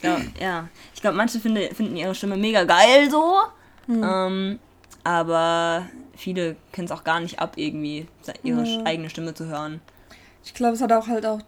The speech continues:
Speaker 2: viel damit zu tun, ist man dran gewöhnt.
Speaker 1: Ja, total.
Speaker 2: Wie oft hat man seine eigene Stimme überhaupt, ne?
Speaker 1: Ja, voll.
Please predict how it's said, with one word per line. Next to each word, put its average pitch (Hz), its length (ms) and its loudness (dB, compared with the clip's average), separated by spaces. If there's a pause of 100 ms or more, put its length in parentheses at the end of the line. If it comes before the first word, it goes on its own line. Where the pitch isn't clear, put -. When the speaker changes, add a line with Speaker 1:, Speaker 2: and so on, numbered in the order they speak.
(120)
Speaker 2:
viel 247 220 0
damit 226 200 2
zu - 100 -12 (100)
tun, 233 80 -4
ist 233 100 -8
man 226 140 0
dran 214 180 -4
gewöhnt. 208 500 0
Speaker 1:
Ja, 160 340 0
total. 170 280 -6
Speaker 2:
Wie 220 40 2
oft 220 160 -2
hat 220 100 -2
man 226 120 0
seine 214 200 -4
eigene 214 220 -2
Stimme 220 240 0
überhaupt, 196 440 -4
ne? 190 180 -6
Speaker 1:
Ja, 160 160 -4
voll. 156 320 -8